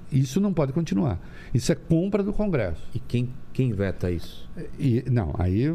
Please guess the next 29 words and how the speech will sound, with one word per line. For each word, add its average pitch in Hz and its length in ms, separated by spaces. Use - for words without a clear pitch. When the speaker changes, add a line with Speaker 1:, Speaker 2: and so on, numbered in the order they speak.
Speaker 1:
aí, 127 320
aí, 160 400
aí 170 320
a 214 40
questão 202 400
é 202 40
política, 196 640
porque 120 320
o 107 240
orçamento 131 560
do 147 80
ano 147 100
que 139 100
vem 143 160
já 175 100
tá 202 100
decidido. 170 560
Por 247 120
exemplo, 143 300
você 190 100
quer, 214 180
ó, 170 360
vou, 190 260
vou 202 120
te 208 100
dar 208 100
um 208 40
problema 165 380
aqui. - 280